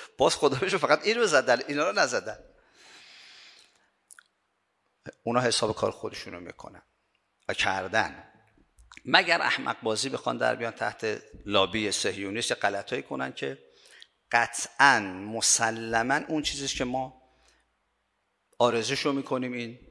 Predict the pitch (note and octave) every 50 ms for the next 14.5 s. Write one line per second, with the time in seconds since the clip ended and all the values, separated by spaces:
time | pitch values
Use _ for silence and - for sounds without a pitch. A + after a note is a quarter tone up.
0 | - - _ G#2+ - - - G#2 - A2 G#2 - - - G#2+ G#2 F#2 - - G#2
1 | G#2+ G2+ - A2+ G#2 - C3 A#2+ B2 A2+ A2 A#2+ - - C3+ B2+ - D#3 D3+ D#3
2 | C#3+ - C#3+ C3+ B2+ - - C3 B2 C3 C3 C3+ - - - _ _ - - -
3 | - - - - C#3 C#3 C3 A#2 - A2+ - A#2+ - G2+ G#2+ G#2+ G#2+ A2 A2 A2
4 | G#2+ - - A2+ G#2+ G#2+ G#2 - - - - - _ _ _ _ _ _ _ -
5 | A#2 A2+ - - B2 A#2 A2+ A#2 A2+ A2+ - - - A#2+ A#2 - D3 D#3+ F3 -
6 | - - - C3 A#2+ A2 A#2 A#2 A#2 A#2 A#2 A#2 - D3 D3+ D3 - B2+ B2 A#2
7 | A2 - A#2 A2+ - - A#2+ C3 C#3 A#2+ G#2+ - - - - F3 F#3+ F3+ D#3+ -
8 | - _ _ _ - A#2+ A2+ - - A#2+ A2 G#2+ - - A2 G#2 G#2+ G#2 - -
9 | A2+ A2 B2+ C3+ C#3+ C#3+ C3+ B2+ A#2+ A2 G#2+ A#2+ C#3 D3+ D#3 - C#3+ - D#3 C#3
10 | C#3+ C#3+ C#3+ C#3+ _ _ _ - - - - _ - A#2 - - D3 E3 D#3+ -
11 | - F3 D3 B2+ A#2 A2+ C3+ D3 D3+ D3 - - D#3 E3+ D#3+ D#3 C#3+ D3+ C3+ C3
12 | C3+ D3 D#3 _ _ _ _ _ _ _ _ _ _ _ _ _ _ _ A#2+ A#2+
13 | B2 A#2 A#2+ D3+ F3 F3 - E3+ D#3 F#3 F3 E3 - - D3 D3+ D#3+ - - C#3
14 | C3 A#2 - F2+ D#2 - - - - -